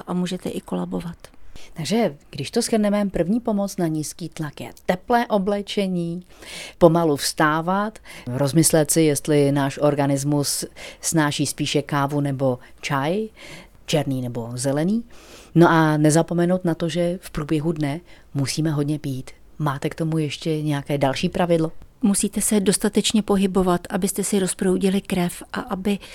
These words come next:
Speaker 1: ten nízký tlak prostě se vám i tím pohybem dostal nahoru a aby vás udržoval v plné energii a abyste byli schopni zvládnout všechny denní úkoly. Musíme se s tím naučit žít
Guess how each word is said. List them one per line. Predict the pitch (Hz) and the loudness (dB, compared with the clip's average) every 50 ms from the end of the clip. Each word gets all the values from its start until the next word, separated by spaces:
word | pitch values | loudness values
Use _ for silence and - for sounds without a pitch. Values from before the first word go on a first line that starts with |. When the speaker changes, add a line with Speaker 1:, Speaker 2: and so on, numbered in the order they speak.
| - - - - - - - | -16 -18 -18 -20 -20 -4 2
Speaker 1:
ten | - 220 208 | 4 6 8
nízký | 196 202 202 - - - - 226 | 8 8 6 4 2 0 -2 -2
tlak | - - 202 190 185 - - | 0 0 0 0 0 -2 -4
prostě | - - 185 175 - - - 196 | -4 -2 -2 -2 -2 -2 -2 0
se | 180 - - - 190 | 0 0 0 0 0
vám | 185 190 185 196 - | 2 2 0 0 0
i | - - | -4 -4
tím | - - 220 202 | 0 2 0 2
pohybem | - - 202 202 202 190 180 190 175 175 165 175 185 - - - - - - - - | 2 0 2 2 2 2 2 2 2 2 2 0 -2 -6 -10 -16 -20 -20 -10 0 2
dostal | 202 202 190 - - - 202 202 | 2 4 4 2 0 0 2 2
nahoru | 202 196 190 190 190 196 196 190 185 185 - - - | 4 4 2 4 4 4 4 6 4 4 2 2 0
a | 190 190 - - | -4 -4 -2 -2
aby | 202 196 190 | -2 0 2
vás | 190 185 175 - | 2 0 0 0
udržoval | - 190 190 180 - 185 180 180 180 | 0 0 0 0 0 0 0 0 -2
v | - - | -2 -2
plné | - 185 180 185 175 - | -2 0 2 2 2 0
energii | - 175 175 175 175 175 - 185 170 175 170 170 175 - - - - - - - | 2 2 2 2 2 0 0 2 2 4 4 2 2 -2 -8 -14 -16 -16 -10 -8
a | - | -8
abyste | 196 - 185 180 196 - - 196 | -6 -4 -2 0 0 0 0 0
byli | 185 185 185 185 | 2 2 2 2
schopni | 180 - - - 175 - - - 202 190 180 | 2 0 -2 -2 -4 -4 -2 0 2 2 2
zvládnout | 180 170 175 175 175 175 175 196 175 175 180 180 - | 2 2 2 4 4 4 4 4 4 4 2 0 -2
všechny | - - 170 - - - - - | -2 -2 -2 -2 0 0 0 0
denní | - 180 175 170 180 180 - | 0 0 0 2 2 2 0
úkoly. | - - - - 175 165 165 - - - - - - - - - - - - - | -2 -8 -6 -6 -4 -4 -6 -8 -12 -18 -20 -18 -16 -16 -14 -14 -14 -10 -2 0
Musíme | 202 180 - - 190 190 185 | 0 2 2 0 2 2 2
se | - 208 | 2 0
s | - - | 0 2
tím | - 214 196 | 4 4 4
naučit | 190 196 202 185 - - 196 170 | 4 2 0 0 0 0 0 0
žít | - - 180 170 165 180 - - | 0 0 2 0 0 -2 -4 -10